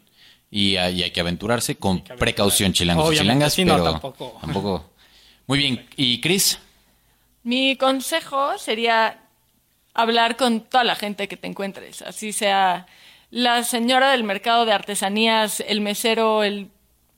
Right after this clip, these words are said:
Speaker 3: concierge del hotel. La verdad es que la gente que me he topado alrededor de México tiene siempre historias increíbles, siempre tienen como la mejor actitud de hospitalidad y es una parte bien bonita de conocer el destino, es hablar con los locales.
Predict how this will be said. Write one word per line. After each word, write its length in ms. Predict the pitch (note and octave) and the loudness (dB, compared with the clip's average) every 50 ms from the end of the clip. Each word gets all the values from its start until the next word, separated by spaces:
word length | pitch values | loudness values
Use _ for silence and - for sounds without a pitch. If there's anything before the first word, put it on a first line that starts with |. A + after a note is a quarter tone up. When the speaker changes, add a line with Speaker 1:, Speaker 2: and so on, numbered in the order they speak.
| _ - | _ -6
Speaker 3:
concierge 520 | - A3 G#3+ G3+ - A#3+ A#3 A#3 A3+ - | -6 -4 -4 -2 0 0 0 0 -2 -4
del 160 | - A3+ A3 G#3+ | -6 -6 -4 -6
hotel. 440 | F#3+ - - G#3+ G#3+ G#3+ A#3 - - - | -6 -4 -4 -4 -2 -2 -4 -8 -8 -4
La 100 | G3+ G3+ | -2 0
verdad 160 | G#3 G#3 A3 A#3 | 0 2 0 -2
es 100 | A3+ - | -2 -4
que 80 | G3+ | -4
la 140 | F#3+ F#3+ F#3+ | -4 -4 -4
gente 500 | - A3 G#3+ A3+ - A3+ A3 G3+ - - - _ _ _ - | -4 -4 -4 -4 -2 -2 -2 -2 -4 -8 -16 _ _ _ -10
que 260 | - F#3 F#3 F#3 F3+ | -6 -4 -4 -4 -4
me 260 | F3 F#3 G3 G3 G3 | -4 -4 -2 -2 -2
he 40 | F#3+ | -4
topado 540 | G3 - F#3+ F#3 - F#3 F3+ F3+ F3 - - F3+ - _ _ _ _ _ _ _ _ _ _ _ _ _ _ _ | -4 -6 -8 -4 -2 -2 -2 -2 -4 -8 -12 -18 -20 _ _ _ _ _ _ _ _ _ _ _ _ _ _ _
alrededor 480 | - - F#3 E3+ E3 F#3+ F#3+ G3 G#3 G#3 | -4 -4 -4 -2 0 0 0 0 0 -2
de 60 | G3+ G#3+ | -2 -4
México 340 | G#3 G3 - G3 - G#3 G#3 | -4 -6 -6 -6 -6 -6 -2
tiene 440 | - A3 G#3+ G#3+ A3 G#3+ G3 F#3 - - - - - - - _ | -2 -2 0 0 -2 -2 -4 -6 -10 -16 -20 -20 -20 -20 -16 _
siempre 360 | - - C#4 C#4 C4+ D4 D4 | -4 0 2 2 2 2 2
historias 400 | C#4+ - - C4+ B3 B3+ B3+ B3 | 0 2 2 2 2 2 2 0
increíbles, 680 | B3 A3 G3+ A3 G#3 G#3 A3 A3+ A3+ A#3 A3+ A#3 A#3+ - | -2 -2 0 0 2 2 2 2 2 2 2 2 2 0
siempre 280 | - B3 A#3+ A#3 A#3+ | 0 0 0 0 -2
tienen 220 | - A#3 G#3+ G#3 G#3 | -2 -2 -4 -4 -6
como 180 | - F3+ - - | -8 -6 -4 -4
la 100 | F#3 F3+ | -4 -4
mejor 280 | F3+ F3 - G3+ G3+ | -4 -4 -2 -2 -2
actitud 420 | G3+ G3 - F#3+ F#3 - - G3+ F3 | -2 -2 -6 -10 -8 -6 -6 -6 -4
de 160 | G3 G3 F#3+ | -2 -2 -4
hospitalidad 720 | F3+ - - F3+ - F3+ E3+ F#3 F#3 G3 G3+ G#3+ C4 F4+ A4+ - - _ - - - - - - - | -4 -6 -8 -12 -10 -8 -6 -4 0 0 2 2 2 2 0 -4 -12 _ -20 -20 -20 -20 -20 -10 -4
y 180 | - A#3+ A#3+ | 0 2 2
es 320 | A#3+ A#3+ A#3 - - - - | 2 2 2 0 -2 -2 0
una 260 | A3+ A#3 A#3 A3 G3+ | 0 2 2 2 2
parte 240 | - G#3+ G#3 - G#3+ | 0 -2 0 -2 -2
bien 200 | G3+ G#3 G3+ G3 | -2 -2 -2 -2
bonita 280 | G3 G3+ G3 F#3+ G3 F#3+ | -2 -4 -4 -4 -4 -4
de 80 | F#3 | -4
conocer 320 | F#3+ F#3 F#3 F3+ - G#3 G3 | -4 -6 -8 -4 -2 -2 -2
el 80 | F#3+ | -2
destino, 360 | F3+ F3+ - A#3 B3+ C4+ C#4+ A#3 | -4 -6 -4 -2 0 2 2 0
es 140 | G3 - G#3 | 0 -2 -4
hablar 320 | F3 F3+ F3 F3 F3 - | -4 -2 -2 -4 -4 -6
con 160 | - F3 F3+ | -14 -14 -14
los 140 | - E3 - | -14 -16 -16
locales. 460 | - - - - - - - - - | -18 -16 -16 -18 -18 -18 -20 -20 -20